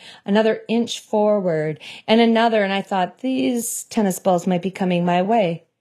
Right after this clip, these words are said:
And I looked up, and the sweetest gentleman said, "Excuse me, is this seat taken?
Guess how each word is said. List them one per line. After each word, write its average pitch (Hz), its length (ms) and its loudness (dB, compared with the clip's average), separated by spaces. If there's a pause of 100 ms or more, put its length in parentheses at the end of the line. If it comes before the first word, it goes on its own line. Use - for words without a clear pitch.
(520)
And 208 140 4
I 220 80 6
looked 302 300 2
up, 320 180 2
and 262 100 -2
the 247 60 2
sweetest 403 580 -2
gentleman 302 400 0
said, 269 320 -2
"Excuse 226 640 -4
me, 294 200 -2
is 254 180 -2
this 320 220 -2
seat 359 320 -2
taken? 339 500 -2